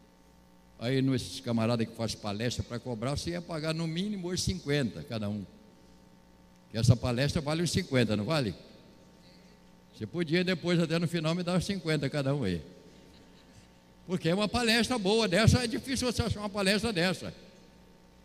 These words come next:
Né, Robson? Tem que cobrar alguma coisa, né?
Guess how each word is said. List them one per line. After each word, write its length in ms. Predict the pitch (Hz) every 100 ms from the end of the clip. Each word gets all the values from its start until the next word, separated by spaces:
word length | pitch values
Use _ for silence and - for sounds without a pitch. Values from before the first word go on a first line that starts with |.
| - - - -
Né, 140 | 196
Robson? 460 | 208 151 90 - - - - - - - - - - -
Tem 100 | 170
que 60 |
cobrar 300 | 226 226 202
alguma 260 | 196 196 233
coisa, 380 | 190 202 175 113
né? 260 | 131 190